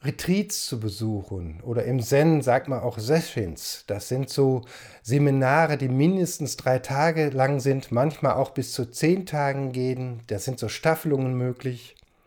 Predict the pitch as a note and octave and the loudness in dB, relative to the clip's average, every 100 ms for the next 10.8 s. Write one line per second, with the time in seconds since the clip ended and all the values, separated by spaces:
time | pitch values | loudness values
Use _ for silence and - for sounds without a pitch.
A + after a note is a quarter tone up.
0 | _ _ - - - _ _ _ _ - | _ _ -20 -20 -20 _ _ _ _ 0
1 | C#3 D#3+ D#3+ D#3 C#3+ C#3+ C3 A2+ D#3 - | 4 4 4 2 4 2 2 2 0 2
2 | F#3 F3 E3+ - C#3 D#3 C#3+ C3+ C3+ C#3 | 6 8 6 6 2 2 4 6 6 4
3 | A#2+ B2+ A2+ A2+ A#2 A2+ A2+ G#2 - G#2+ | -2 -4 -4 0 2 2 0 -4 -8 -10
4 | - C3+ D#3 - B2+ B2 A#2+ G#2+ A#2 A#2 | -2 0 0 0 0 0 0 -2 -2 -4
5 | - - - G#2 G2+ G#2 - G#2+ - C3+ | -10 -16 -10 -6 -4 -4 -4 -6 -2 0
6 | D3 - B2 B2 A2 A#2 A2+ - _ _ | 0 -2 -2 0 0 0 0 -4 _ _
7 | _ - - - - _ _ _ B2 A2+ | _ -20 -20 -20 -20 _ _ _ -4 -2
8 | B2 A#2 - C3 D3 - - - - B2 | -2 -4 -2 0 0 -2 -14 -18 -8 -4
9 | A#2 - - D#3+ C#3 - F#2 E2+ F2 E2+ | -4 -6 2 4 4 2 -4 -10 -10 -10
10 | D2+ D#2 - E2 A2 - - | -10 -14 -16 -18 -18 -20 -20